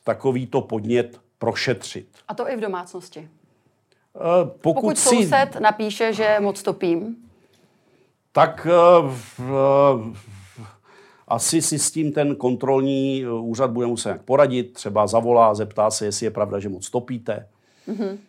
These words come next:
Speaker 1: A vy řeknete, „To pravda není,“ tak, a on řekne, „Tak doufám, že další nový podnět už
Speaker 2: Takže
Speaker 1: nedostane.“
Speaker 2: nehrozí, že by mi někdo ťukal na dveře a chtěl si
Speaker 1: Není
Speaker 2: měřit
Speaker 1: to v
Speaker 2: u mě
Speaker 1: našem
Speaker 2: teplotu?
Speaker 1: plánu. V našem plánu je edukace, v našem
Speaker 2: Mhm.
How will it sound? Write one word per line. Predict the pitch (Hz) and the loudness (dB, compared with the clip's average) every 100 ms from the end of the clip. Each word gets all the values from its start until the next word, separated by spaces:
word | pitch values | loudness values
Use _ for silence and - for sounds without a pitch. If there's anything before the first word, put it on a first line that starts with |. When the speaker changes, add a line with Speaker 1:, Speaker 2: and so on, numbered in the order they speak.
| _ | _
Speaker 1:
A | - | -10
vy | 101 | -8
řeknete, | 107 101 104 104 98 | -6 -6 -8 -10 -8
„To | 107 | -8
pravda | 107 107 98 92 | -4 -4 -2 -6
není,“ | 107 123 110 104 | -2 -2 -2 -4
tak, | 101 95 - | -6 -6 -8
a | 85 | -10
on | 95 | -8
řekne, | 98 95 92 | -10 -10 -12
„Tak | 92 95 | -10 -10
doufám, | 98 101 98 98 | -6 -8 -4 -6
že | 101 | -4
další | 95 92 95 95 | -6 -8 -8 -10
nový | 95 95 | -10 -10
podnět | 92 98 101 | -12 -10 -10
už | 92 | -8
Speaker 2:
Takže | 101 | -4
Speaker 1:
nedostane.“ | 127 202 254 | -2 0 2
Speaker 2:
nehrozí, | - - 254 247 | 2 2 0 0
že | 233 | 0
by | 240 | 0
mi | 233 | 2
někdo | 220 226 | 2 2
ťukal | 226 214 220 | 0 0 2
na | 208 | 2
dveře | 180 202 202 | 2 -2 -2
a | - | -4
chtěl | - 208 202 | -2 -4 -2
si | 127 | 4
Speaker 1:
Není | 170 | 6
Speaker 2:
měřit | 202 208 | 6 6
Speaker 1:
to | |
v | 190 | 6
Speaker 2:
u | |
mě | 202 | 4
Speaker 1:
našem | 202 | 4
Speaker 2:
teplotu? | 165 147 | 2 4
Speaker 1:
plánu. | 127 127 143 156 165 175 - _ | 8 8 8 6 2 -2 -14 _
V | |
našem | 120 123 156 147 | -4 -4 -2 -2
plánu | 147 135 139 | 6 6 6
je | 139 120 | 2 0
edukace, | 139 139 156 143 135 - 117 107 | 0 -2 0 0 0 0 0 -2
v | 117 | -4
našem | 156 202 | -4 -2
Speaker 2:
Mhm. | 139 | -4